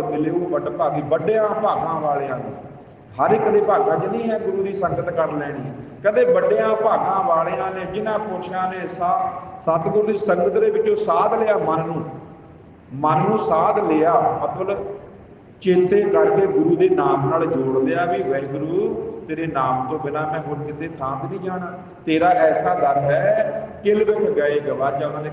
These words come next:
ਘਰਾਂ ਦੇ ਵਿੱਚੋਂ ਹਰ ਪ੍ਰਕਾਰ ਦਾ ਦੁੱਖ, ਕਲੇਸ਼, ਤਨ ਦੇ ਰੋਗ,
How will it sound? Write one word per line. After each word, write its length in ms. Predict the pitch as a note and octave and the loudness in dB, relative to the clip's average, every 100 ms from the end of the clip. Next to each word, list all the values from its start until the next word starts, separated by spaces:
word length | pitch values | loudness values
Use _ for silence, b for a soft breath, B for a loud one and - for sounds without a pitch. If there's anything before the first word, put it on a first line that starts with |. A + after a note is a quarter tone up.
| - | -4
ਘਰਾਂ 240 | D3 A#2+ | -4 -4
ਦੇ 100 | A#2+ | -4
ਵਿੱਚੋਂ 420 | C3 C3 C3+ D3+ E3 E3 - - - | -6 -6 -8 -8 -10 -10 -14 -18 -20
ਹਰ 260 | - D#3 G#3 - | -4 0 2 2
ਪ੍ਰਕਾਰ 520 | E3 - C#3+ C#3 C#3 | 0 0 2 2 2
ਦਾ 100 | C#3 C3+ C3+ | 2 2 0
ਦੁੱਖ, 300 | D#3 D3+ D#3+ B2+ - - - | -2 -2 -4 -4 -4 -10 -6
ਕਲੇਸ਼, 500 | D3 C#3+ D3+ E3 - C#3+ - - - | -2 0 0 0 -2 -4 -6 -12 -4
ਤਨ 300 | D#3+ D#3 D#3+ | 0 0 0
ਦੇ 180 | D#3 D3+ | -2 -2
ਰੋਗ, 360 | C#3 C#3+ D#3 | -4 -4 -4